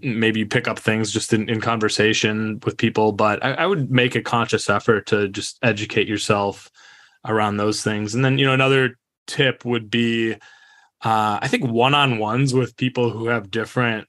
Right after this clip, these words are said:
leadership responsibilities in your company are, are a good place to start too. Like,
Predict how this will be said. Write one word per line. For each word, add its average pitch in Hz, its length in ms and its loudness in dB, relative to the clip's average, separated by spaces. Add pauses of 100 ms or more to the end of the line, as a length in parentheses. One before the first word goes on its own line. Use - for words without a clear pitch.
leadership 113 500 -2
responsibilities 104 680 -6
in 110 60 -8
your 95 80 -12
company 117 520 -6
are, 113 480 -6
are 107 120 -2
a 107 60 -4
good 101 300 -6 (520)
place 117 240 2
to - 80 -10
start - 400 0
too. 120 260 2
Like, 113 340 0